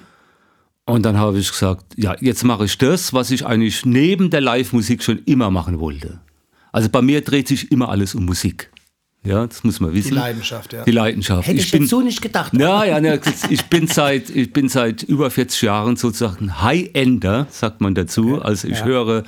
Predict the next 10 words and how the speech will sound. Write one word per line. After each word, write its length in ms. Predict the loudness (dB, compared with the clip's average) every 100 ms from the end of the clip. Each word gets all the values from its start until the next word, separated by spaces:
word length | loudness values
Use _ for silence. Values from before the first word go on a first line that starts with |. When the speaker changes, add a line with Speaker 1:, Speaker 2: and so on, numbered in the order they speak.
| -10 -18 -18 -6 0
Speaker 1:
High 220 | 2 2
Fidelity 760 | 0 2 2 2 2 0 0
auf 160 | 0 0
dem 220 | 2 2
höchsten 720 | 0 -2 -2 2 2 2 0 -6
Speaker 3:
Level. 280 | -10 -10 -14 _ 0
Speaker 1:
Level 500 | 2 2 2 0 -2 -8 -2
Musik 540 | 0 2 0 -2 -8
zu 180 | -2 0
Hause. 480 | 0 0 0 0